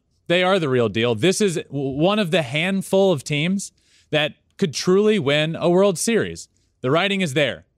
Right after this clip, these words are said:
The framework of this team is there. They have been leading the N L East all year long. The Braves have cut ground in it for no fault of the Mets. The Braves were just the best team in baseball since June first.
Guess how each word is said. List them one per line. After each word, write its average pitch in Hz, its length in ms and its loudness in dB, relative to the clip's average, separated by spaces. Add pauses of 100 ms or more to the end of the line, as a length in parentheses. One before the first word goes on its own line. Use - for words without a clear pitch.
(200)
The 151 100 -2
framework 185 580 0
of 117 100 -4
this 123 220 -2
team 101 400 -4
is 110 240 -6
there. 101 340 -2 (200)
They 160 120 0
have 160 100 -4
been 165 220 -4
leading 202 360 0
the 180 140 0
N 185 120 0
L 185 200 0
East 160 360 -2 (340)
all 214 300 2
year 220 260 2
long. 185 440 -2 (340)
The 180 100 2
Braves 190 360 2
have 165 140 -8
cut 190 260 -2
ground 185 340 0
in 156 80 -2
it 151 160 -6 (160)
for 196 180 0
no 233 260 2
fault 226 440 0
of 160 180 -6
the 180 80 2
Mets. 180 540 -2 (200)
The 180 100 0
Braves 220 340 0
were 233 80 0
just 196 220 -4
the 202 60 -2
best 196 240 0
team 208 160 -2
in 185 120 0
baseball 180 440 0
since 120 280 -6
June 117 260 -2
first. 85 420 -6